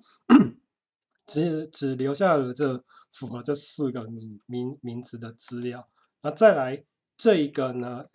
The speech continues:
第三个，我们再把第二个管道运算子打开，并且执行，呃，第三个 group by 的，的函，因为执行到第三个 group by 的函-，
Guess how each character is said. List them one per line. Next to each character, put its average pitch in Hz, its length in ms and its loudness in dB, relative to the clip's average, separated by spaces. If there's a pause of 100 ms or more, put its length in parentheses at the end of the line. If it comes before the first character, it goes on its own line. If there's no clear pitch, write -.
(420)
第 196 240 6
三 147 440 -4
个， 123 240 -8
我 120 80 -10
们 131 80 -4
再 196 140 2
把 131 100 0
第 170 320 -6
二 143 60 -2
个 120 140 -8
管 113 260 -12
道 131 300 -8
运 131 160 -4
算 123 240 -10
子 117 200 -16 (160)
打 117 200 -6 (100)
开， 127 340 -10 (160)
并 135 140 -8
且 120 240 -12 (200)
执 120 280 -10
行， 120 340 -10 (440)
呃， 117 200 -10 (200)
第 143 300 -4
三 139 400 -4 (120)
个 117 280 -10 (760)
group 151 480 0
by 117 300 -2
的， 113 300 -14 (440)
的 117 200 -8
函， 113 380 -10
因 143 260 -10
为 - 20 -10
执 151 220 -8
行 143 160 -8
到 135 180 -4
第 127 180 -8
三 151 260 -2
个 117 240 -8
group 139 320 -4
by 123 300 -4
的 113 160 -12
函-， 110 440 -10